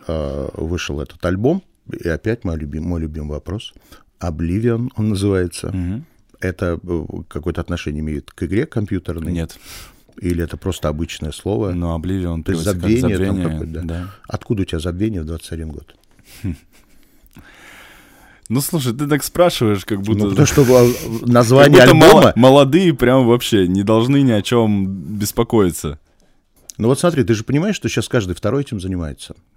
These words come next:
Speaker 2: Ну, не каждый второй, но
Speaker 1: Ну, многие.
Speaker 2: много-многие, да.
Speaker 1: Многие или выстрелят?
Speaker 2: Немногие.
Speaker 1: А что вот, э, случится с теми, у кого не получится, как думаешь?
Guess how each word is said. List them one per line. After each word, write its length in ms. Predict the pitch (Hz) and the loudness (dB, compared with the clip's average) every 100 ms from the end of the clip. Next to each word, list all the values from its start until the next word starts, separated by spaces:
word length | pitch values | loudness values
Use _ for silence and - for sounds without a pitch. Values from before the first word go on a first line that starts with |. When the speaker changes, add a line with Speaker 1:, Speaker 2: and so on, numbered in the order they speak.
| _ _ | _ _
Speaker 2:
Ну, 240 | 87 95 | -6 -2
не 120 | 95 82 | -2 -2
каждый 300 | 110 127 113 | -2 -2 -4
второй, 340 | - 85 78 | -4 -4 -4
но 140 | 80 | -4
Speaker 1:
Ну, 120 | 90 143 | -2 0
многие. 200 | 156 92 | 0 0
Speaker 2:
много-многие, 560 | 98 95 95 90 92 | 0 0 -2 -2 -2
да. 240 | 80 82 101 - | -4 -6 -8 -4
Speaker 1:
Многие 440 | 120 139 202 139 | 0 0 0 0
или 80 | 113 | 0
выстрелят? 640 | 104 101 - 85 69 - - _ _ _ - | 0 -2 -6 -10 -10 -12 -20 _ _ _ -8
Speaker 2:
Немногие. 600 | 92 85 87 92 92 104 _ _ _ _ _ _ | -4 -2 -2 -2 -4 -8 _ _ _ _ _ _
Speaker 1:
А 120 | - | -10
что 200 | 101 - | -6 -2
вот, 180 | 160 - _ 110 | -2 -4 _ -8
э, 180 | 110 95 | -6 -6
случится 440 | - 104 104 - | -8 -8 -8 -10
с 40 | - | -4
теми, 200 | 135 135 | -2 -2
у 60 | |
кого 180 | - 90 | -4 -6
не 100 | 101 | -6
получится, 420 | 95 90 71 - - | -6 -8 -10 -14 -14
как 140 | 73 | -12
думаешь? 360 | 69 64 - | -12 -14 -18